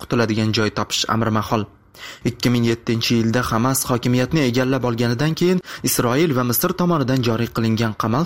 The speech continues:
tufayli hududni tark etish imkonsiz bo'lib qolmoqda. Hamas xalq harakati sifatida Falastin jamiyatiga chuqur singib ketgan. Guruh o'z maxfiy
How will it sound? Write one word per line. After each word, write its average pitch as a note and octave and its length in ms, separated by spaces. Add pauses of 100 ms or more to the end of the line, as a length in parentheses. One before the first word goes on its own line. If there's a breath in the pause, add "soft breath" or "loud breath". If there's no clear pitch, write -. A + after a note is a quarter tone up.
tufayli A#2 400
hududni A2 360 (100)
tark A#2 260
etish - 200 (120)
imkonsiz A2 500
bo'lib A2 260
qolmoqda. A2 440 (760 loud breath)
Hamas A#2 300 (100)
xalq D3 320
harakati C#3 460
sifatida E3 420
Falastin C#3 540
jamiyatiga B2 520
chuqur - 300
singib A2 340
ketgan. A#2 320 (560 loud breath)
Guruh C3 240 (120)
o'z B2+ 180
maxfiy B2+ 260